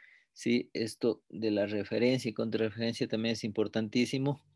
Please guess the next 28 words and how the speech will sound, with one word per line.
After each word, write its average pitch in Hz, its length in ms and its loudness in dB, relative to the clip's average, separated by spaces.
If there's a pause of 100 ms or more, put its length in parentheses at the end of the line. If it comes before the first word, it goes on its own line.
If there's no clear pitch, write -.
(560)
Cuando 117 200 -2
decimos 127 460 0
puerta 139 360 6
de 143 100 8
entrada, 139 500 4 (160)
significa 135 800 0
que - 260 2 (380)
el 123 160 0
paciente 127 560 4
debe 123 260 8
acudir 123 480 4
primeramente 131 920 2 (1000)
a, 143 320 4 (120)
a 123 160 0
la 139 160 8
atención 120 580 2
primaria, 98 460 2
¿sí? 120 240 0
A 120 60 2
los 101 180 0
centros 127 420 -2
de 101 80 0
salud, 101 340 0
a 98 60 4
un 98 140 -4
puesto 120 360 2
de 101 100 0
salud, 101 380 -2